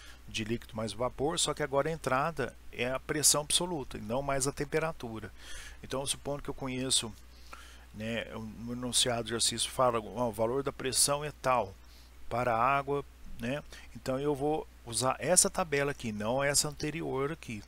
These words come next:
tá? Da mesma forma que, por exemplo,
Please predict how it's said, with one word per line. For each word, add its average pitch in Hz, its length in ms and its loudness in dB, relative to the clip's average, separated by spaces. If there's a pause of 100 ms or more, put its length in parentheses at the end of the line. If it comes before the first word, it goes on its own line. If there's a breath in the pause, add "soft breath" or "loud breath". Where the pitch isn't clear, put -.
tá? 127 240 -2 (760 loud breath)
Da 110 140 -4
mesma 135 280 -2
forma 156 420 0
que, 123 220 -6
por 120 200 -4
exemplo, 107 560 -2